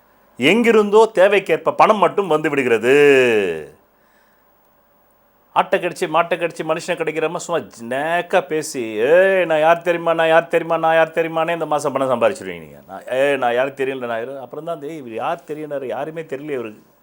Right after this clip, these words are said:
இவரை யாருக்குமே தெரியலையே." ஆனா உங்களுக்கு கையில பணம் வந்துடுச்சு.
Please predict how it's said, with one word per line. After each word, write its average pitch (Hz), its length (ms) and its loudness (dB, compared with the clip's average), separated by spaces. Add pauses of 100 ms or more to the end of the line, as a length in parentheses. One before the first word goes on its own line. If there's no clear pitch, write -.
(140)
இவரை 120 260 0
யாருக்குமே 160 460 -4
தெரியலையே." 143 340 -8 (380)
ஆனா 180 160 -2
உங்களுக்கு 151 280 -4
கையில 139 160 0
பணம் 123 180 -2
வந்துடுச்சு. 101 280 -14